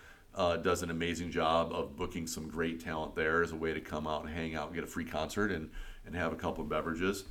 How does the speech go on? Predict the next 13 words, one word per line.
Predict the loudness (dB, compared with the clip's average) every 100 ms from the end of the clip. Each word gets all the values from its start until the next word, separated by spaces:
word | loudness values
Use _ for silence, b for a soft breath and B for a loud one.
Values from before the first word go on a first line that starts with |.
| B B B B B -2
We | 2 4
are | 8 10 10
in | 8
the |
middle | 4 6 8 8
of | 6 2 0
our | 2 2 2
Where's | 2 6 6 6
Waldo | 0 0 4 4 6 6 6 4 -6 -12 -4
event | 0 4 4 4 2
with | 4 6 6 4 -6
Bob's | 2 4 4 6
Bay. | 8 8